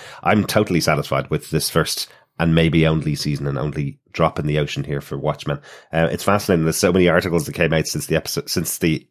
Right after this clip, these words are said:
last episode aired. I think everybody I know that's been involved in the cast or crew, all of them have been interviewed about whether there's gonna be a second season, and they're all going, "We'd love to. We have no ideas how to do it, <laughs> but we'd love to do it. We're all signed up. We have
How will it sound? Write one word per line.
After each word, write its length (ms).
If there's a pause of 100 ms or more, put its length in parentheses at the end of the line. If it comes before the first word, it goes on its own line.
(100)
last 320
episode 340
aired. 320 (460)
I 40
think 240
everybody 520
I 40
know 240
that's 180
been 140
involved 440
in 80
the 80
cast 400
or 60
crew, 420 (300)
all 240
of 80
them 140
have 80
been 80
interviewed 320
about 200 (120)
whether 180
there's 160
gonna 100
be 80
a 60
second 280
season, 280
and 100
they're 80
all 120
going, 340 (240)
"We'd 160
love 200
to. 180 (100)
We 120
have 100
no 160
ideas 300
how 100
to 80
do 180
it, 220
<laughs> 100
but 240
we'd 160
love 200
to 80
do 140
it. 80
We're 120
all 120
signed 320
up. 160
We 120
have 280